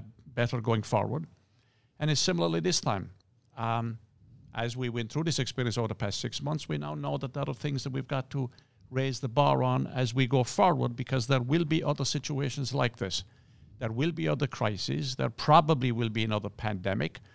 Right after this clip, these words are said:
or something close to it. At least we've got to assume that there will. And then we have to be prepared. If you're a healthcare organization, especially located in New York, um, which is an epicenter in many ways of the world, um,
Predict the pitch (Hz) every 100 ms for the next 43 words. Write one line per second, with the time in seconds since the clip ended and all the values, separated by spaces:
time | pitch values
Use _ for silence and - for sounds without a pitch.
0 | _ 123 113 - 113 131 113 - 127 110
1 | - 175 127 127 135 143 120 123 - 110
2 | - 117 98 - 160 180 151 - 113 101
3 | 101 151 - - - - - - _ -
4 | - 123 131 110 139 156 - 131 127 135
5 | 123 139 143 156 - 196 127 110 - 120
6 | 113 135 165 180 180 165 165 165 143 127
7 | - 80 - - - - 151 143 - 139
8 | 131 127 135 135 147 151 117 - - -
9 | _ _ _ _ _ - - _ - 110
10 | 120 120 117 117 - - 120 123 135 113
11 | 131 - 127 135 - 131 123 - 127 127
12 | 127 - 127 120 127 175 131 110 110 110
13 | 120 107 143 113 143 139 _ _ - 117
14 | 123 123